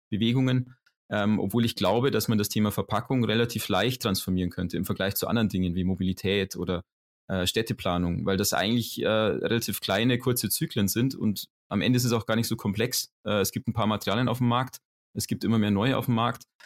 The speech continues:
Das ist eigentlich ein übersch-, ein überschaubares Spielfeld, äh, sodass man eigentlich, äh,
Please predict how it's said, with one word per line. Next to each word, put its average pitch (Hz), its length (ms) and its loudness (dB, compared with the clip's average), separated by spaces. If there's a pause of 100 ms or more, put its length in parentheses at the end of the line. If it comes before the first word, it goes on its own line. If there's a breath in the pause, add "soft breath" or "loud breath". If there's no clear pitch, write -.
(120)
Das - 140 -4
ist 120 140 2
eigentlich 110 180 4
ein 113 60 2
übersch-, 107 260 2
ein 98 240 0
überschaubares 107 540 2
Spielfeld, 127 540 0 (380)
äh, 101 160 0
sodass 107 340 2
man 110 120 4
eigentlich, 131 680 2
äh, 110 440 2